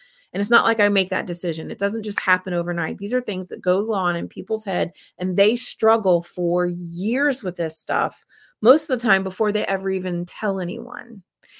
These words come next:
And so the fact that somebody has said something out loud means that you need to shut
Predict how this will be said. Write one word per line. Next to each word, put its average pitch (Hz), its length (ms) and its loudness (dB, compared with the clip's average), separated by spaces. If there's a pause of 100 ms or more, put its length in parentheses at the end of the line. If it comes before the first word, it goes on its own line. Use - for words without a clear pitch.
(240)
And 196 120 -4
so 220 100 6
the 208 120 2
fact 233 280 6
that 254 100 2
somebody 233 320 2
has 202 160 -2
said 202 200 4
something 202 360 -4 (100)
out 190 300 0
loud 185 560 2
means 202 360 -2
that - 100 -8
you 254 140 -4
need 277 180 -6
to 196 80 -2
shut 196 320 -4